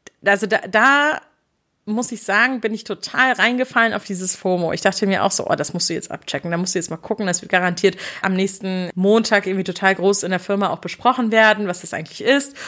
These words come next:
Und, äh, da musst du jetzt einfach zumindest mal wissen, was da eigentlich abgeht.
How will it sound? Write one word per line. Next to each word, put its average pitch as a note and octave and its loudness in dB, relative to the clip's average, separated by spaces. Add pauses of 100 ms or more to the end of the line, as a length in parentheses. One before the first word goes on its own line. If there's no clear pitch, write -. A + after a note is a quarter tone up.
(200)
Und, G3 0
äh, F#3+ 0
da F3+ 2
musst A3 0
du G#3+ 2
jetzt G3 0
einfach - -6
zumindest G3+ -2
mal F3 0
wissen, F#3+ 0
was F3 0
da E3+ 4
eigentlich D#3 -6
abgeht. - -10